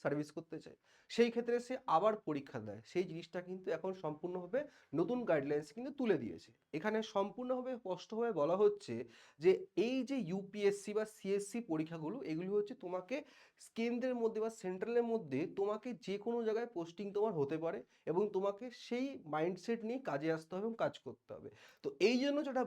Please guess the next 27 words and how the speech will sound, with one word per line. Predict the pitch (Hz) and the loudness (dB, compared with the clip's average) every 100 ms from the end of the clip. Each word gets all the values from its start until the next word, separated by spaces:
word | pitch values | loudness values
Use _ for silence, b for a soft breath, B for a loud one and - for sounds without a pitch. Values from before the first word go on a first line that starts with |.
| 170 | 4
বলা | 160 160 | 4 4
হচ্ছে, | 151 156 190 202 | 0 -2 -4 -4
যে | 202 | -4
তুমি | 208 220 220 | -4 -4 -4
যদি | 233 - _ 165 | -4 -6 _ 4
আইপিএস | 196 214 - 269 269 - | 4 2 -2 2 2 0
পোস্টে | 214 208 226 214 | -2 -2 -4 -4
সিলেক্টেড | 165 165 175 - | -6 -4 -6 -2
থাকো | 220 240 214 | 0 6 8
already, | 143 127 220 - B B - | 8 6 2 2 B B 4
সেই | 214 226 | 6 6
ক্ষেত্রে | 240 240 262 233 | 4 2 -2 -2
তুমি | 233 254 - 165 | -2 -4 0 4
আবার | 165 233 254 254 | 8 8 8 4
কিন্তু | 240 226 302 349 - | -4 0 0 0 0
আইপিএস | 185 226 - 254 247 - | 0 0 -2 -4 -4 -4
পোস্টে | 208 202 262 208 | -4 -2 -4 -2
রিঅ্যাপিয়ার | 185 180 196 208 | 0 0 0 0
করতে | 190 180 - 330 - _ - | -2 0 0 0 -2 _ 8
পারবে | 147 160 185 214 | 8 8 6 4
না | 302 b b b - | 2 b b b 2
দু | 165 | 4
হাজার | 175 185 285 - _ _ _ _ _ _ _ _ - | 8 8 6 4 _ _ _ _ _ _ _ _ 2
ছাব্বিশের | 175 151 175 240 - | 4 4 0 -2 2
পরীক্ষাতে, | 160 131 123 110 117 - _ | 0 0 -6 -12 -16 -20 _
ঠিক | - 202 | 4 6
আছে? | 196 | 6